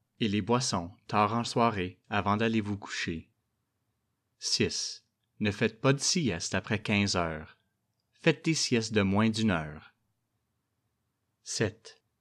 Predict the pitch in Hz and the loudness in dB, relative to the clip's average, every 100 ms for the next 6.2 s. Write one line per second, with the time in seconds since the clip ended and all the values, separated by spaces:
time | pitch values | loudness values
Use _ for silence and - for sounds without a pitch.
0 | _ _ _ - 110 104 110 120 156 110 | _ _ _ -8 -4 0 2 2 2 0
1 | - 117 104 98 98 110 - 92 - _ | -2 -2 0 0 -2 -4 -2 -2 -6 _
2 | _ _ _ _ _ _ _ _ _ _ | _ _ _ _ _ _ _ _ _ _
3 | _ - 131 - - - _ _ _ _ | _ 0 2 0 -8 -20 _ _ _ _
4 | - - 110 104 104 92 98 95 - 117 | -6 0 4 4 2 2 0 0 0 -2
5 | - _ _ 117 110 104 104 104 113 117 | -2 _ _ 0 2 2 2 4 4 2
6 | 98 - | 0 -8